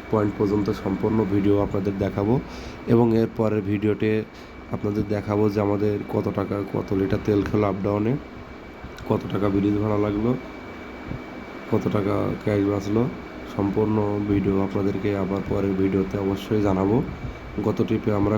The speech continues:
কুষ্টিয়া গেছিলাম, ওই ট্রিপ টোট ছিল দুই দিনে, আল্লাহর রহমতে ক্যাশ কম বেশি ভালোই হয়েছিল। আমরা এখন ভাঙ্গা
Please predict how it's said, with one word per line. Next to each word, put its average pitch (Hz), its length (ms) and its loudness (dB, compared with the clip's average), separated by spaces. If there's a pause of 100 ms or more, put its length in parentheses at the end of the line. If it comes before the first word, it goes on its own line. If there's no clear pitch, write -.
কুষ্টিয়া - 440 -2
গেছিলাম, 113 380 2 (960)
ওই 104 100 0
ট্রিপ 101 220 0
টোট 107 220 4
ছিল 113 100 4 (160)
দুই 104 200 4
দিনে, 107 200 2
আল্লাহর 101 220 2
রহমতে 101 340 -2 (200)
ক্যাশ 101 200 -2 (220)
কম 101 240 0
বেশি 98 240 0
ভালোই 98 260 0
হয়েছিল। 104 320 2 (840)
আমরা 104 240 4 (280)
এখন 104 240 0 (260)
ভাঙ্গা 98 360 2